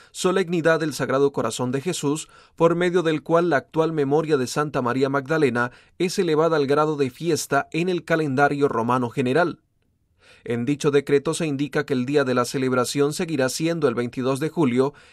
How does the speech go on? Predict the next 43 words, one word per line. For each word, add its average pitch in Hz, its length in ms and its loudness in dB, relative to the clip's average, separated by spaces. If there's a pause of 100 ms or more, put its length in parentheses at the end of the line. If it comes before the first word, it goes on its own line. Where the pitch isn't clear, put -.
(120)
excepto 175 420 -2
en 165 80 -2
los 170 160 -4
lugares 160 540 0 (180)
en 135 180 2
los 131 140 -4
que 135 140 0
por 185 220 0
concesión 151 600 0
particular 151 680 0 (220)
ya 165 200 4
se 185 160 -4
celebra 156 460 0
otro 147 260 4
día 139 320 2 (180)
o 196 160 0
con 135 200 -2
otro 131 200 -2
grado. 156 420 2 (380)
Además 127 420 0
se 156 100 -4
presenta 135 560 -2
la 135 80 2
versión 127 420 0
latina 139 340 0
del 127 160 -2
prefacio, 139 600 0 (220)
de 151 160 -6
cuya 202 260 4
traducción 165 540 -2
se 165 100 0
ocuparán 147 540 0
las 151 160 -2
conferencias 135 720 -2
episcopales. - 1000 -2 (420)
En 123 140 -2
un 156 140 2
artículo 151 500 0
publicado 151 580 0
en 165 60 0
el 156 100 2
Observatore 139 640 0
Romano, 131 540 0